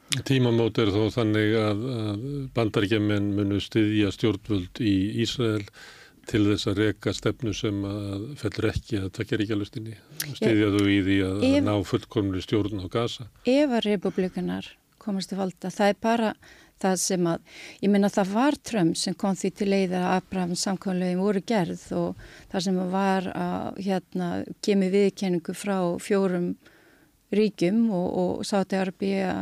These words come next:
Speaker 2: á leiðinni að samþykkja normalization samkomulag um að virða, eh, viðurkenna Ísrael og, og, og, hérna, og þetta var allt að gerast náttúrulega á, á vaktinni hjá Trump og, og, hérna, og þá var bara auðvitað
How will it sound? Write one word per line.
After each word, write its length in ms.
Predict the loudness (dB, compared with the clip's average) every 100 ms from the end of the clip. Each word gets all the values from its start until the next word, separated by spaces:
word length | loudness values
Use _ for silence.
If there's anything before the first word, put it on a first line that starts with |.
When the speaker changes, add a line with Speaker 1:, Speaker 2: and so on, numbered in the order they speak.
| -2
Speaker 2:
á 60 |
leiðinni 460 | 2 4 2 0 -2
að 80 | -2
samþykkja 540 | -2 -4 -4 -6 -2 -2
normalization 840 | 0 0 -2 -2 -2 -2 -2 -4 -6
samkomulag 720 | -6 -6 -2 -2 0 -2 -2
um 100 | 0
að 120 | 0
virða, 340 | -2 -2 -4 -8 -18 -20 -20 -10
eh, 140 | -4 0
viðurkenna 400 | 0 0 0 0
Ísrael 540 | 0 0 0 0 0 -2
og, 180 | -4 -2
og, 260 | -2 -2 -6
og, 280 | -4 -2 -2
hérna, 520 | -4 -4 -6 -4 -4 -8 -20 -20 -20 _ _
og 260 | -2 -2 0
þetta 300 | 0 -2 -2
var 140 | -2 -2
allt 160 | -2
að 100 | -4
gerast 360 | 0 0 0 -4
náttúrulega 400 | -8 -4 -2 2
á, 100 | 0 0
á 120 | -4 -2
vaktinni 500 | -2 -4 -4 -2 -2
hjá 120 | -4
Trump 320 | -4 -4 -4 -6 -6
og, 180 | -4 -4
og, 140 | -4
hérna, 320 | -4 -4 -6 -8
og 60 |
þá 120 | -4 -2
var 160 | -2 -4
bara 260 | -6 -4 -4 -6
auðvitað 540 | -2 0 0 0 0